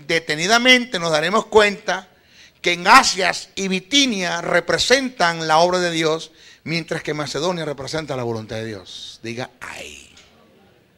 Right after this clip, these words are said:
<laughs> Usted se da cuenta que usted puede ser intervenido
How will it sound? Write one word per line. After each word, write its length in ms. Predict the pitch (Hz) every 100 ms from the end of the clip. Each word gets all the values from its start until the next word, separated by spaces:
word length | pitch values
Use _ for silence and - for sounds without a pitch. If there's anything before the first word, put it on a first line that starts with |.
| _ -
<laughs> 140 | - - - - _ _ _ _ _ _ _ _ _ _ _ _ _ _ _ _ _ _ _ _ _ _ _ _ _ _ - - - - - - _ _ -
Usted 280 | 180 214
se 140 | 226 269
da 180 | 277 269
cuenta 560 | 254 247 254 254 254 - _ _ _ -
que 100 | 185
usted 460 | 165 - - 214 214
puede 240 | 233 226
ser 180 | 214 220
intervenido 920 | 214 196 180 170 180 214 220 220 226